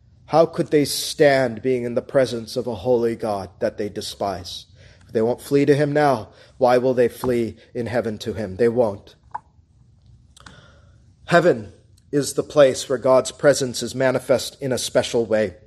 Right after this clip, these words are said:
and we need to consider that. We know that God is present everywhere, even as he is present in hell, as we heard last time.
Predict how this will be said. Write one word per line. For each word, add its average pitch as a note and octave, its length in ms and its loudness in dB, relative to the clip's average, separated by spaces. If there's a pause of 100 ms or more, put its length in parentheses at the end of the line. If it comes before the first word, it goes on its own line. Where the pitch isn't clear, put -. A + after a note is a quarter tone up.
and A2+ 140 -10
we A#2 80 -4
need A2 180 -8
to A2 60 -10
consider A#2 460 -2
that. G2 200 -4 (580)
We D#3 120 4
know G3+ 180 10
that E3 160 4
God E3+ 240 8
is D#3+ 140 0
present D#3 340 -2
everywhere, E3+ 640 4
even C#3 180 -4
as C#3 160 -2
he D3 80 -4
is C#3 100 -4
present D3+ 400 -2
in C3 100 -2
hell, D#3 420 6 (260)
as C3 180 -2
we C3+ 100 -4
heard C#3 200 2
last D#3 340 4
time. E3+ 300 2